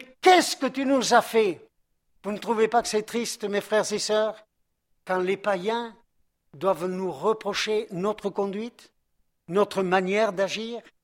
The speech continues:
notre manque d'amour, notre manque de fidélité, notre incrédulité ? Ne croyez-vous pas que c'est triste ?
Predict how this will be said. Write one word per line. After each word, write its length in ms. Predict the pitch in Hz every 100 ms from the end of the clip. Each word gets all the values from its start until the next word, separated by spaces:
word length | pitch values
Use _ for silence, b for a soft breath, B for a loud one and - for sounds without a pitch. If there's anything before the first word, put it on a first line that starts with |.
| _ _ _
notre 320 | 160 180 180 185
manque 320 | 196 220 208
d'amour, 680 | 185 208 214 233 247 220 _ _ _ _ -
notre 320 | 165 190 185
manque 320 | 185 196 214
de 160 | 175 190
fidélité, 960 | - 208 214 226 220 226 - 240 254 262 _ _ _ _ _ -
notre 300 | 196 196 196
incrédulité ? 1120 | 190 - 196 240 196 254 262 254 262 269 277 - _ _ _ -
Ne 100 | 170
croyez-vous 480 | - 196 202 180 214
pas 180 | 220
que 80 | 214
c'est 200 | - 208
triste ? 480 | 208 233 233 -